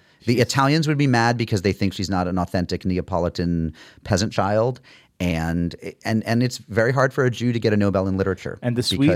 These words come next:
Speaker 1: because
Speaker 2: say, "Until the occupation ends, we will not give this Jew any award."
Speaker 1: That's exactly right. And you kn-, like, you know that I'm a far lefty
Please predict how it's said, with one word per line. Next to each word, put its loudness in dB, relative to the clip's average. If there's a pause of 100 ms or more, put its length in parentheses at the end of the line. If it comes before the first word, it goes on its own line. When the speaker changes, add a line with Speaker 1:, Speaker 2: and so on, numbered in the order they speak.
Speaker 1:
because -2
Speaker 2:
say, 2
"Until 2
the 0
occupation 2
ends, 0
we 2
will 6
not 2
give 6
this -2
Jew 4
any 2
award." 2 (420)
Speaker 1:
That's 0
exactly 0
right. 2
And 2
you 2
kn-, -2
like, 0
you -2
know 2
that 0
I'm 0
a 2
far 2
lefty -2